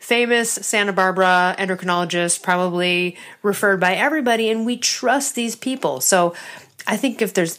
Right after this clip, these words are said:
any message here, like Carrie is, uh, trying to do with women and inspires women to do, uh, is the same train here, which is,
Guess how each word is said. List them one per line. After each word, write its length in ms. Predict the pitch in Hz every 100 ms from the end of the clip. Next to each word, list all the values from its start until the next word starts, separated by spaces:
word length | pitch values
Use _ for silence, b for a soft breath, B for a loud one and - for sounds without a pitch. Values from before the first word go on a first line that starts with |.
| _
any 240 | 269 285 233
message 420 | 240 254 208 -
here, 180 | 190 180
like 200 | 170 -
Carrie 340 | 214 208 196
is, 380 | 170 160 - - - -
uh, 320 | - - - 185
trying 280 | - 208 190
to 80 | 165
do 160 | 185
with 200 | 196 165
women 260 | 175 190 190
and 100 | 170
inspires 540 | 160 - 170 202 226
women 140 | 175 165
to 80 | 151
do, 360 | 156 147 156 B B B B
uh, 520 | 175 170 160 - - - _ -
is 400 | 180 190 165 -
the 100 | 185
same 360 | - 202 214 214
train 480 | 208 196 196 202
here, 460 | 190 269 320 - -
which 240 | 165 170 180
is, 320 | 160 -